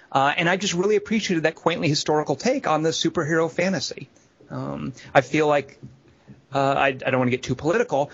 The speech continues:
but I hate how the Bush administration perverted how we could have had that after nine eleven. You, you know, this idea of, of serving and going to Afghanistan and all that. There was this brief window where it seemed like America could recapture that,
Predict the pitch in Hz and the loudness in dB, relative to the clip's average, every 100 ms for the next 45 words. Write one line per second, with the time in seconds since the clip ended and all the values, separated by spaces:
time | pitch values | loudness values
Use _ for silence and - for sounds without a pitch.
0 | - - - 151 147 123 175 180 160 151 | -4 0 2 2 0 0 -2 0 0 0
1 | 127 190 196 151 131 120 131 127 - 135 | 0 0 0 0 0 0 0 0 0 -2
2 | 131 - 165 127 127 175 151 131 127 - | -2 -2 -2 0 2 2 2 0 0 -10
3 | - _ - 143 135 139 - 165 151 127 | -20 _ -4 0 2 0 0 0 0 0
4 | 156 190 127 113 120 131 - 131 135 135 | 0 0 0 0 2 0 2 2 4 4
5 | 131 151 123 - 147 _ - - 127 123 | 2 2 0 -4 -8 _ -20 -4 -2 0
6 | 131 120 123 - 127 123 127 123 123 127 | 0 0 0 0 0 2 2 2 0 0
7 | 131 - 143 139 127 117 123 131 131 127 | 0 0 2 2 2 0 0 2 2 0
8 | - 131 135 - 117 120 127 151 160 170 | 0 0 2 0 0 2 2 2 2 0
9 | - - - 139 139 139 - 143 156 151 | -2 -8 -4 0 2 0 -2 0 0 0
10 | 151 185 202 143 131 135 135 - 143 139 | 0 2 2 2 2 2 0 0 0 2
11 | 131 139 135 139 143 139 139 143 131 143 | 0 2 2 2 2 -2 -2 -4 0 0
12 | 147 - 151 - - 127 127 - - - | 2 2 2 -2 -4 -2 -4 -6 -20 -2
13 | 127 123 | 0 0